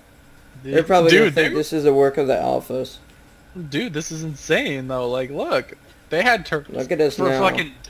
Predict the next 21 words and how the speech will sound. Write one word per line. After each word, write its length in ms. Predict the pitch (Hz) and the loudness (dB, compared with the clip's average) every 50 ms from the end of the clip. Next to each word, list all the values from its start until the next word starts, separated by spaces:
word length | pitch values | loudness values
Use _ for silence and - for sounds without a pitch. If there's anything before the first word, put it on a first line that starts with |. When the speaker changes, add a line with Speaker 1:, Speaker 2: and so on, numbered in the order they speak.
| - | -16
Speaker 1:
days, 220 | 180 180 147 123 - - - | -14 -14 -14 -16 -18 -16 -10
dude. 420 | 123 123 123 123 123 131 147 147 - 170 - - | -8 -8 -6 -6 -8 -10 -12 -12 -12 -12 -6 -4
<laughs> 200 | 214 226 294 - - - - - - - - - - - - - - | -4 -4 -4 -6 -10 -20 -20 -20 -20 -20 -20 -20 -20 -18 -16 -4 0
Speaker 2:
Dude, 200 | 175 170 151 127 | 2 4 4 6
how 160 | 147 165 170 | 6 6 6
we 100 | 185 180 | 6 4
went 220 | 175 190 175 165 | 4 2 0 0
from 160 | - 180 180 | -2 -4 0
that 240 | 170 156 143 131 135 | 2 2 2 2 4
little 160 | 160 160 160 | 4 4 4
stone 480 | 151 - - - 165 156 151 147 147 139 | 2 -2 -2 2 2 4 4 2 2 0
base 320 | 135 143 143 135 131 - | 2 2 2 2 0 -4
with 140 | 135 123 120 | -8 -10 -8
the 120 | 135 127 135 | -8 -8 -10
fat 380 | - - 147 143 135 - - | -6 -6 -4 -4 -4 -6 -8
prof 520 | - - 135 135 135 131 127 127 - - - - - - - - - | -6 -4 -2 -2 -2 -6 -8 -12 -14 -16 -20 -20 -20 -20 -20 -20 -20
Speaker 1:
<laughs> 280 | - - - - - 147 143 - - 190 | -20 -20 -20 -12 -10 -10 -10 -4 2 2
You're 80 | 180 | 2
Speaker 2:
to 460 | - - - 202 233 247 175 147 139 | 2 2 2 2 2 4 4 2 4
Speaker 1:
right. 220 | 135 135 135 143 170 | 4 4 4 4 4
Speaker 2:
this. 520 | 202 139 139 131 127 123 - - - - | 4 4 2 -2 -6 -8 -10 -14 -16 -18